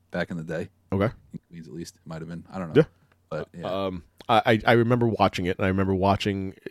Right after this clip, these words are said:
Speaker 2: when, when N W O was at its, when it was just the Outsiders. I remember watching, like, for the first time, just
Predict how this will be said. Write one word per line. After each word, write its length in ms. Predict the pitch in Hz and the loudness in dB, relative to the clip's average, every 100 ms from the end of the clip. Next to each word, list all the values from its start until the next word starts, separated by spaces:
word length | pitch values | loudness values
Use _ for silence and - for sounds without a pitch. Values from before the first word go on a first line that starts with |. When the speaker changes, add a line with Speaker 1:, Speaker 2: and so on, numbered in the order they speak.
| - | -4
Speaker 2:
when, 300 | 107 95 87 | 2 2 0
when 400 | 95 101 90 90 - | -4 -4 -2 -4 -4
N 120 | 98 | -2
W 220 | 95 101 | 2 2
O 40 | 95 | 2
was 220 | 95 90 | 2 0
at 140 | 90 | 0
its, 360 | 92 - - - _ _ _ _ _ | -2 -4 -10 -12 _ _ _ _ _
when 100 | 113 | 0
it 20 | |
was 80 | 107 | 0
just 120 | 107 - | 0 2
the 100 | 95 | 2
Outsiders. 420 | 104 101 85 85 | 2 2 2 0
I 40 | |
remember 260 | 90 95 95 | -2 -2 0
watching, 400 | 95 90 95 92 | 2 2 0 -2
like, 240 | 87 - | -4 -4
for 240 | - 107 107 | -10 -6 -6
the 60 | |
first 240 | 98 104 - | -2 -2 0
time, 240 | 104 92 | 0 0
just 220 | 87 - | -4 -10